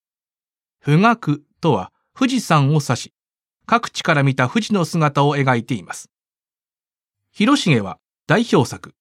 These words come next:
東海道五十三次をはじめとして、パッと目を引く鮮やかな青、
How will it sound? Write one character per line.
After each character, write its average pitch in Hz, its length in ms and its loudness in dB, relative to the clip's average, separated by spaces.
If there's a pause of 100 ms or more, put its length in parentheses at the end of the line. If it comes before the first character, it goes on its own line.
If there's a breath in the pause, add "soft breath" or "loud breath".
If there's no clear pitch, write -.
(240)
東 254 200 4
海 196 260 2
道 110 220 -4
五 117 180 0
十 247 220 2
三 170 260 2
次 123 240 0
を 117 100 4
は 117 140 -2
じ 131 120 -2
め 117 120 2
と 110 80 -2
し - 140 -8
て、 98 180 -12 (400)
パ 226 100 4
ッ 247 60 -2 (380)
と 196 80 4
目 180 160 4
を 143 80 6
引 135 120 -2
く 127 220 -6 (180)
鮮 254 140 0
や 160 100 0
か 113 160 -4
な 95 240 -8
青、 110 280 -4